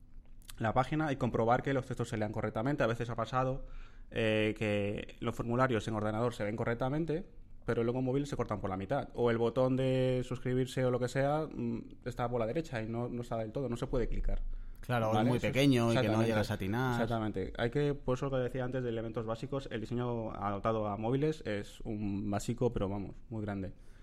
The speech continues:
Speaker 2: Vale.
Speaker 1: Porque cosas como estos, eh, Analytics te puede dar mucha información sobre, pues eso, sobre todo temas de porcentaje de rebote y esas cosas. Si tú ves que en tu página web, en alguna página en concreto, tienes un porcentaje de rebote muy alto,
Speaker 2: Sí.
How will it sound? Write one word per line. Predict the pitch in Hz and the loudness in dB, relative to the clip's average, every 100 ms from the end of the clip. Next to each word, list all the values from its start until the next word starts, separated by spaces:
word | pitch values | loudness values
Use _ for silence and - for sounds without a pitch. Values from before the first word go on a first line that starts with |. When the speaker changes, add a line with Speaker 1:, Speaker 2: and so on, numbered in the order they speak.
| - | -10
Speaker 2:
Vale. | 101 80 69 | -6 -6 0
Speaker 1:
Porque | 110 - 104 101 - | 0 0 -2 -2 -6
cosas | 120 120 | -10 -8
como | 117 110 | -4 -4
estos, | 123 151 160 - - - - - - | -4 -4 -6 -8 -18 -18 -18 -18 -10
eh, | 110 98 | -8 -6
Analytics | 98 107 117 117 | -6 -4 -4 -4
te | |
puede | 110 104 | -2 -2
dar | 104 | -2
mucha | 110 104 | -6 -8
información | 104 101 98 104 104 | -6 -6 -6 -6 -4
sobre, | 104 98 98 98 | -4 -2 -4 -6
pues | - 101 | -6 -6
eso, | 95 | -6
sobre | 98 | -6
todo | 104 104 101 | -2 -2 -2
temas | 107 101 98 | -4 -4 -4
de | |
porcentaje | 98 101 92 104 110 | -6 -8 -8 -6 -4
de | 98 | -6
rebote | - 110 143 123 | -2 0 2 0
y | |
esas | 117 113 | -4 -6
cosas. | - 156 139 131 - - - - - - - - | -6 -4 -4 -8 -12 -18 -20 -18 -18 -16 -16 -10
Si | - 110 | -4 0
tú | 113 | 2
ves | 113 | 2
que | - 113 | 2 2
en | 110 | 2
tu | 117 | 0
página | 117 110 113 107 | 0 0 -2 0
web, | 120 110 | 0 0
en | |
alguna | 98 107 104 | -2 -2 -2
página | 113 110 98 95 95 | -4 -4 -2 0 0
en | 95 | -2
concreto, | 101 113 113 98 | -2 0 0 0
tienes | 101 101 | -2 -4
un | 113 | -4
porcentaje | 110 107 107 110 | -4 -4 -2 -2
de | |
rebote | 110 107 104 | 0 0 0
muy | 104 110 | 0 2
alto, | 117 120 104 - - - | 0 0 -6 -8 -12 -14
Speaker 2:
Sí. | - - 85 | -10 -8 -6